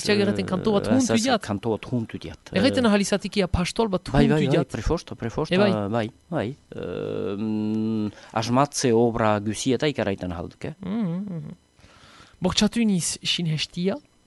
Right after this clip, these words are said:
Speaker 1: eta ez du-
Speaker 2: Sinhestea, eh?
Speaker 1: Sinhestea, bai.
Speaker 2: Bai. Zan, hor, lizentzia
Speaker 1: Sinhestia zuk zuzen,
Speaker 2: eh,
Speaker 1: bon.
Speaker 2: eh, ez, eh, hor, aizadek sibiota-, egun eguneko sibiotarian, eh, aizadek.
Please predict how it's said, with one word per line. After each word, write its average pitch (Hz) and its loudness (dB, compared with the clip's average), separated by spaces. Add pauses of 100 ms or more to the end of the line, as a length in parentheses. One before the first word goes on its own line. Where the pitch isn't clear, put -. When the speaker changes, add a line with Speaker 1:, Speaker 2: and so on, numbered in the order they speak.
Speaker 1:
eta 160 0
ez 190 0
du- 101 -2
Speaker 2:
Sinhestea, 110 -2
eh? 180 -6 (200)
Speaker 1:
Sinhestea, 175 0
bai. 143 -2 (160)
Speaker 2:
Bai. 104 -12 (200)
Zan, 117 -2 (220)
hor, 226 2
lizentzia 185 0
Speaker 1:
Sinhestia 208 6
zuk 202 -6
zuzen, - -4
Speaker 2:
eh, 139 -2
Speaker 1:
bon. - 2
Speaker 2:
eh, 120 0
ez, - -4
eh, 117 -2
hor, 180 2
aizadek 165 0
sibiota-, 104 -2
egun 123 2
eguneko 135 0
sibiotarian, 135 0 (460)
eh, 98 -2
aizadek. 101 -2